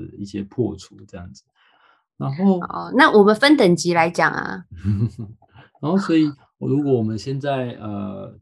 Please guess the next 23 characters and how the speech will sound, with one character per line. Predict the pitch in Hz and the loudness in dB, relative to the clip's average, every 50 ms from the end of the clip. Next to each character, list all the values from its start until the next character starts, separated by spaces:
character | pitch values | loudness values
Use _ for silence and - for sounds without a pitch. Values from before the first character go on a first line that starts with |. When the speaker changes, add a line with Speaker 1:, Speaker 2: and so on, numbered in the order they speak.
| _ _ | _ _
Speaker 1:
假 | - 90 90 90 90 | -12 -12 -10 -10 -12
设 | 90 - 135 131 120 | -4 0 0 2 2
我 | 110 101 | 0 -2
们 | 98 98 95 98 | -4 -6 -8 -10
今 | 101 110 110 110 | -8 -8 -8 -8
天 | 101 - 110 107 107 104 104 | -8 -8 -8 -8 -8 -8 -8
真 | 101 110 107 | -8 -8 -8
的 | 104 104 | -6 -8
要 | 104 98 | -8 -10
开 | 101 - 98 | -10 -12 -14
始 | 98 - 87 _ | -16 -16 -20 _
自 | - - - 104 101 | -20 -10 -6 -6 -4
慰 | 95 98 101 95 82 | -4 -4 -4 -6 -6
啊， | 80 78 95 - _ _ _ _ _ | -10 -14 -18 -20 _ _ _ _ _
首 | - 107 101 98 | -8 -8 -8 -6
先 | 101 - 127 131 | -4 -2 0 0
我 | 127 110 104 | 0 0 -2
们 | 101 101 101 104 | -2 -4 -4 -6
要 | 113 117 117 | -8 -10 -10
先 | 117 - 120 117 117 107 | -10 -12 -12 -12 -12 -12
找 | - 95 92 - - | -14 -16 -14 -12 -10
一 | 98 101 | -10 -10
个 | 101 101 - 101 98 98 95 95 92 90 90 92 | -10 -10 -10 -10 -10 -10 -10 -14 -16 -18 -18 -18